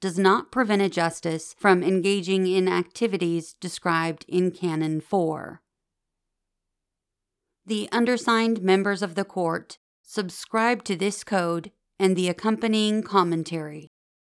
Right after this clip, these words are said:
John G. Roberts, Junior,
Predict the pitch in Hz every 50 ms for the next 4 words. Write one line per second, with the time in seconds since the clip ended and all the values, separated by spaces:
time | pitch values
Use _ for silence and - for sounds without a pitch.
0 | _ _ _ _ _ _ _ _ _ _ _ _ _ _ _ _ _ _ _ _
1 | _ _ _ - - 170 220 214 208 208 214 214 220 214 - 196 196 190 190 180
2 | 175 180 175 175 160 180 180 175 - - - 175 170 165 160 160 156 147 147 -
3 | - -